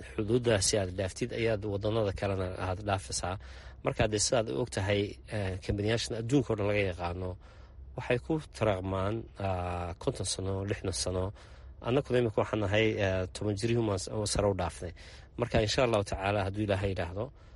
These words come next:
gobol walba iyo mataqaanaa meeshuu Ilaahayna gaarsiiyaba waan tiigsanaynaa.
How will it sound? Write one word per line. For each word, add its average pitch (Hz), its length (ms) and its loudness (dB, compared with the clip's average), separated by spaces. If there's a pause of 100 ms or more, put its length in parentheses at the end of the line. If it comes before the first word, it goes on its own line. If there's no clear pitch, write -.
(220)
gobol 113 260 2
walba 107 380 2 (120)
iyo 110 340 -2
mataqaanaa 101 500 -4
meeshuu 110 300 0
Ilaahayna 101 240 2
gaarsiiyaba 92 480 0 (600)
waan 98 180 0
tiigsanaynaa. 87 600 2